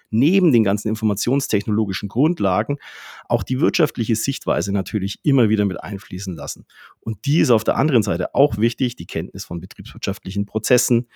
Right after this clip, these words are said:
von, ähm, Ausgestaltung von Unternehmenssystemen, wenn wir uns mal anschauen, was mit unserem deutschen Mittelstand los ist. Im Fach Wirtschaftsinformatik legen wir mit den Grundstein für unternehmerisches Denken und Gestalten.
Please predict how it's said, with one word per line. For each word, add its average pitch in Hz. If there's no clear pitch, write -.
von, 98
ähm, 95
Ausgestaltung 104
von 110
Unternehmenssystemen, 110
wenn 110
wir 113
uns 107
mal 104
anschauen, 110
was 107
mit 120
unserem 117
deutschen 113
Mittelstand 107
los -
ist. -
Im 110
Fach 101
Wirtschaftsinformatik 135
legen 113
wir 120
mit -
den 107
Grundstein 127
für -
unternehmerisches 113
Denken 156
und 117
Gestalten. -